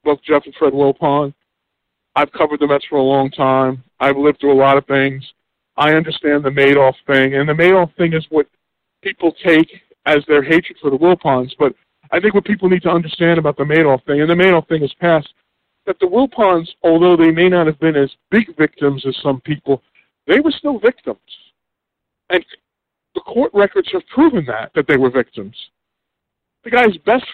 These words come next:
friend took money from Fred Wilpon and the Wilpons family's greatest friends, including play, including people like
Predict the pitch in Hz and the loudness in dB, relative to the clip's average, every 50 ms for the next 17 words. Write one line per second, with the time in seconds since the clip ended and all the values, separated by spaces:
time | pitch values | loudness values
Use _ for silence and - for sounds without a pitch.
0 | - - 202 226 233 196 160 147 151 151 151 - - _ _ _ _ _ _ _ | -8 -4 -2 0 0 0 -2 -6 -8 -12 -16 -18 -20 _ _ _ _ _ _ _
1 | _ _ _ _ _ _ _ _ _ _ _ _ _ _ - 294 294 - - 107 | _ _ _ _ _ _ _ _ _ _ _ _ _ _ -6 -6 -6 -6 -6 -2
2 | - 254 254 240 220 196 - - 190 180 180 170 - _ _ - 220 220 220 190 | 0 0 0 0 -2 -4 -4 -2 -2 -2 -2 -4 -10 _ _ 0 0 0 0 2
3 | 190 214 226 - - - 208 180 175 175 170 165 160 165 165 180 202 208 - - | 2 0 0 0 -2 -2 0 2 2 2 0 -2 -4 -4 -2 0 0 -2 -2 -2
4 | 196 170 165 - - 165 156 156 160 151 151 156 - - - _ _ _ _ _ | -2 -2 -2 -4 -4 -4 -4 -4 -4 -6 -8 -10 -12 -18 -20 _ _ _ _ _
5 | _ _ _ _ - 160 185 190 202 202 190 - - - 202 202 202 160 156 175 | _ _ _ _ -2 2 2 2 2 2 -2 -4 -4 -2 0 0 0 0 -2 -4
6 | 226 - - - 311 339 339 311 294 - _ _ _ _ _ _ _ _ - 269 | -4 -4 0 2 2 4 4 2 0 -2 _ _ _ _ _ _ _ _ -2 0
7 | 247 254 320 349 - _ _ - - - - 359 349 - - 330 330 277 269 247 | 0 0 0 -4 -10 _ _ -12 -6 0 2 2 2 0 -2 -4 -2 0 0 0
8 | 220 | -2